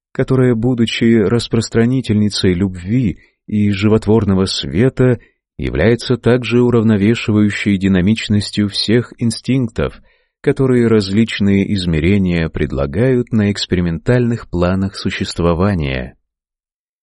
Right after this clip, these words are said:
Наша наука, как и наша мудрость, являются плодами нашей воли,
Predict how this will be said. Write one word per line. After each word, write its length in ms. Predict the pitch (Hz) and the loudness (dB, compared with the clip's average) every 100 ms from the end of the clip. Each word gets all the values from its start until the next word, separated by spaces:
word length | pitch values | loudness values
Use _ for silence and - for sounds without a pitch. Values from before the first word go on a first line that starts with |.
| _ - | _ -8
Наша 420 | 67 90 139 135 | -2 0 0 0
наука, 720 | 139 143 151 - 143 120 - | 2 0 0 2 2 2 -2
как 260 | - 131 - | -4 -4 0
и 80 | 113 | 0
наша 420 | 120 117 - 110 | 0 -2 0 0
мудрость, 720 | 110 143 135 113 110 - - - _ _ _ | 2 2 2 2 0 -2 -16 -20 _ _ _
являются 680 | - 64 71 113 131 - 135 | -8 -4 0 2 0 0 -2
плодами 640 | - 107 117 104 120 127 120 | 0 0 0 2 0 2 2
нашей 460 | 113 110 - 101 | 2 2 0 -2
воли, 640 | 87 78 95 76 65 62 | 0 0 0 0 -2 -6